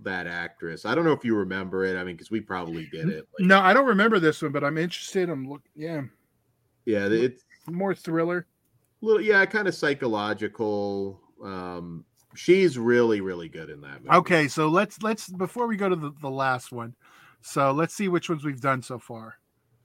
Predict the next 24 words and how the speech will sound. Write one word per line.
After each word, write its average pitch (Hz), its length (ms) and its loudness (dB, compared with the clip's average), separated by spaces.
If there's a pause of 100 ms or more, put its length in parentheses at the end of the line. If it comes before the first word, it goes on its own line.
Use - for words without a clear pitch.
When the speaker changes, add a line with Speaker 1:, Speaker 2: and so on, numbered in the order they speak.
(1080)
Speaker 2:
The 135 120 -4
Nanny, 151 400 0
okay, 156 260 0
we 139 120 -4
got 139 180 2
Speaker 1:
There 101 80 -2
Speaker 2:
that 165 180 4
Speaker 1:
you 92 60 -2
Speaker 2:
one. 90 140 -6
Speaker 1:
go. 104 40 -12 (460)
Yeah. 90 180 -10 (800)
Speaker 2:
The 135 100 -4
doll 147 360 4
one, 135 120 -4
we 131 100 -6
got 131 220 -2
that 151 300 0
one. 117 260 -20 (1900)
The 127 140 -10
daughter 151 560 -2
of 156 180 -16
the 131 80 -18
first 139 400 -10
witch 143 480 -10